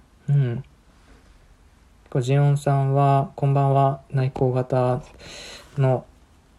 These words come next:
内向型について語るライブに多分来てくださったかな。うん。そう、僕のね、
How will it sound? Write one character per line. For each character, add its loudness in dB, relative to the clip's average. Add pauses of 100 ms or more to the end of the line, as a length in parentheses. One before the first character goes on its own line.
(400)
内 2
向 4
型 -2 (680)
に 2
つ -4
い 2
て 2
語 -4
る 2
ラ 2
イ 4
ブ -2
に -8 (120)
多 -8
分 -12
来 -20
て -6
く -4
だ -2
さ -10
っ -14
た -10
か -12
な。 -4 (200)
う -2
ん。 -4 (2000)
そ -6
う、 -6
僕 -2
の 4
ね、 2